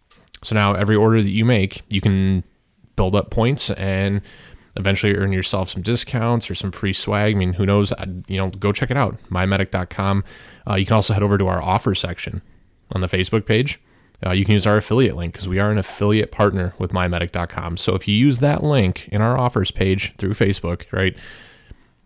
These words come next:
you can still use the mindset twenty discount code, save yourself the twenty percent off, but then ten percent of whatever you spend is gonna come back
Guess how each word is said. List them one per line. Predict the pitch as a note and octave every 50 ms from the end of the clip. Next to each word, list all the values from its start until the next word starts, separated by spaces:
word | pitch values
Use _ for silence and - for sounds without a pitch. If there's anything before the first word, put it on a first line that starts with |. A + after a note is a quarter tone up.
| _ _
you | A#2+ A2 G#2+
can | G2 G2
still | F#2 - - - G2+ G2+
use | A2 A2 A2+ B2+ B2
the | A2 A#2+
mindset | A2+ A2 A#2 B2 A2+ C3 A#2
twenty | - - C#3+ C3 C3+ C#3
discount | C3+ E3 - - - G2+ G#2 -
code, | - F#2+ F#2+ G#2 A2+ - - _ -
save | - - F#2 F#2 F#2+
yourself | G2+ - A#2 G#2
the | -
twenty | - - A#2+ A2+ A2
percent | - A2+ - - G#2 F#2+
off, | F#2 G2 F#2+ -
but | _ G#2 - -
then | G2+ G2 G2 G2 G2 - - - - - - - -
ten | - - A#2 A#2+ B2
percent | - C#3+ B2+ - D3+ C3+ A2+
of | G2
whatever | G#2 F#2 G2 G2+
you | G#2 G2+ G2+
spend | G2 - - G2 F#2+
is | G2 F#2+
gonna | F#2+ F#2 F2
come | - - - F#2 F2+
back | F#2 F#2 F2+ F#2 -